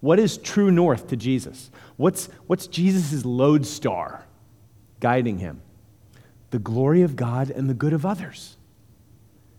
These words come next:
So if we follow him, where do you expect he's gonna take us? What's the dir-, the trajectory of that path? The glory of God and the good of others, right? So if you are his disciple,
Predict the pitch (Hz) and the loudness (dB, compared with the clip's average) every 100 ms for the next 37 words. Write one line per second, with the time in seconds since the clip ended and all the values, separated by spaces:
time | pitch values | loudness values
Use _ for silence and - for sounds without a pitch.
0 | _ _ - - 170 151 - 180 214 - | _ _ -4 0 0 0 0 2 2 0
1 | - 165 220 202 196 165 220 160 139 170 | -4 2 4 4 4 4 2 0 -2 -8
2 | - - 139 185 220 202 196 180 - - | -14 -10 4 8 8 6 4 2 -2 -2
3 | 175 - 165 - 156 143 127 - - - | -2 0 -4 0 0 0 -4 -14 -20 -20
4 | - _ _ _ - 170 - 82 - - | -20 _ _ _ 0 0 0 -8 -14 -20
5 | - _ _ 190 196 202 165 175 175 160 | -20 _ _ -4 -2 -4 0 -2 -2 -6
6 | 139 - - 156 127 160 - 143 123 113 | -6 -14 -8 -4 0 0 2 0 2 -2
7 | - 208 196 165 - - _ _ _ _ | -2 0 0 -4 -18 -20 _ _ _ _
8 | _ _ _ _ _ _ - _ _ - | _ _ _ _ _ _ -20 _ _ -8
9 | 92 104 104 135 185 - 90 120 131 - | -6 -6 -2 0 0 -2 -8 -8 -12 -6
10 | 113 104 123 147 180 208 - - - 113 | -6 -4 -4 -2 -4 -6 -8 -14 -8 -6
11 | 214 - - _ _ _ - _ _ _ | -6 -10 -20 _ _ _ -20 _ _ _
12 | - _ _ _ - - - 143 135 139 | -20 _ _ _ -20 -20 -6 -4 -4 -6
13 | 131 175 226 202 190 202 196 - 135 113 | -2 0 0 0 0 -2 -4 -8 -6 -6
14 | - 117 | -8 -10